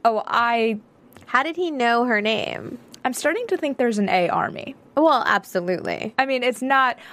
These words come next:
Speaker 1: I used to think it was, like, three or four people.
Speaker 2: Mm-hmm.
Speaker 1: Now I'm thinking when you walk into this workshop and he knew her name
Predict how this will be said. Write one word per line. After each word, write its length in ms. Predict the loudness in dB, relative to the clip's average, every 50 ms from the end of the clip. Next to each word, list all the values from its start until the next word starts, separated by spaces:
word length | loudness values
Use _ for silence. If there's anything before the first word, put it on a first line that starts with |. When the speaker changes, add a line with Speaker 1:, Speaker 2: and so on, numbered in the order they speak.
| -20 -10 -2 0
Speaker 1:
I 100 | 0 0
used 260 | 2 0 -4 -4 -4
to 60 | -4
think 120 | -4 -2 -2
it 40 | 0
was, 100 | 0 -2
like, 140 | -2 -4 -6
three 220 | -4 -2 0 0
or 80 | 0 0
four 320 | 0 0 2 2 2 2
people. 500 | 2 0 0 2 2 2 2 2 0 -2 -4
Speaker 2:
Mm-hmm. 420 | -4 -4 -2 -2 -2 -4 -2 0 2
Speaker 1:
Now 280 | 2 4 4 4 4 4
I'm 180 | 2 2 0
thinking 480 | -2 0 -2 0 0 0 0 0 0 -2 -4 -6 -2
when 240 | 0 0 2 2 2
you 100 | 2 2
walk 260 | 2 2 2 2 0
into 160 | 0 2 2
this 180 | 2 0 0 0
workshop 520 | 0 0 0 0 0 0 0 0 2 0
and 120 | -2 -4 -4
he 260 | -2 -2 0 2 2
knew 240 | 2 2 2 2 2
her 160 | 2 2 2
name 600 | 2 2 2 2 2 2 2 2 2 0 0